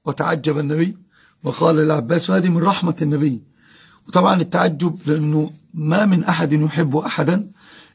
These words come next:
إلا ولا بد أن تكون هناك مبادلة عاطفة. لا، إلا أن تكون هناك مبادلة عاطفة، هذا حق. ما يمكن لأحد أن يحب أحدًا إلا هناك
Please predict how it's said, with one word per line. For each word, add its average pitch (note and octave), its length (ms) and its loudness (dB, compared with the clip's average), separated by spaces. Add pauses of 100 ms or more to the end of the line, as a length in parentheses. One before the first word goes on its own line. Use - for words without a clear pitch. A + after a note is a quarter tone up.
إلا F#3+ 220 4
ولا E3 200 2
بد D#3+ 280 0
أن E3 200 -2
تكون E3+ 300 0
هناك D#3+ 380 2
مبادلة D#3+ 680 2
عاطفة. C#3+ 380 -2 (1400)
لا، C3 160 2
إلا D#3+ 340 4
أن C3+ 80 0
تكون D#3 260 0
هناك D#3 320 0
مبادلة D#3 600 0
عاطفة، C#3+ 380 -4 (260)
هذا C#3+ 200 2
حق. - 320 -4 (840)
ما D3+ 140 2
يمكن F3 340 0
لأحد E3 240 0
أن D#3+ 180 -2
يحب D#3 260 -4
أحدًا D#3+ 280 -2
إلا D#3 280 0
هناك D#3 500 2